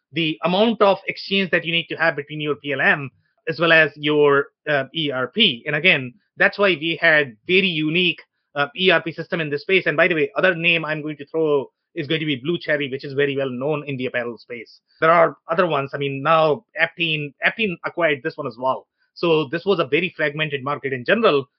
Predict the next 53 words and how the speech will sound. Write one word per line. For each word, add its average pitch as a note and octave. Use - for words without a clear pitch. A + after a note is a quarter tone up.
Now D3
Aptean F3+
is F#3
trying D#3+
to D3
go D3+
after D3+
all, D#3
all D#3+
of C#3+
those C#3+
players, F3+
and C#3
they E3
are D3
trying D#3
to C#3+
acquire C#3+
all D3+
of C#3
the C3+
P C#3
L E3
M F3
solutions E3
as D3
well D3
as D3
the D3+
E E3
R D3+
P C#3
solution. E3+
And D3
the C3+
biggest F3
sweet F3+
spot D#3
that D3+
Aptean D3
is C#3
going C#3
to B2
have C#3+
is C3
they F#3
are D#3+
trying E3+
to D3+
integrate D#3
all F3
of D3
these, C#3